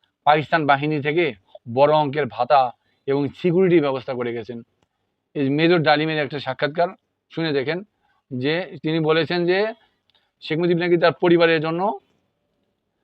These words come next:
এখনকার সময় হিসেবে ওই সময়ে পাঁচ সাত লাখ টাকা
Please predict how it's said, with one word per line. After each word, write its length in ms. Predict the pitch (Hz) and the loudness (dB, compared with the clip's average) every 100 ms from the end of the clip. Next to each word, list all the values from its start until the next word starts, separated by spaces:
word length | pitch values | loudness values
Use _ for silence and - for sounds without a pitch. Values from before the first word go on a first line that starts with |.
| _ - | _ -4
এখনকার 520 | 160 139 175 196 190 | 0 2 2 4 2
সময় 300 | 151 151 151 | 2 -4 -4
হিসেবে 380 | 151 131 170 190 - _ _ _ _ _ - | -4 -4 -4 -4 -4 _ _ _ _ _ -4
ওই 120 | 156 | -4
সময়ে 360 | 143 175 175 156 _ _ - | -2 -2 -2 -4 _ _ -2
পাঁচ 240 | 147 - | -2 -2
সাত 160 | 143 180 | -12 -8
লাখ 160 | 135 | -8
টাকা 320 | - 139 175 | -4 -2 -2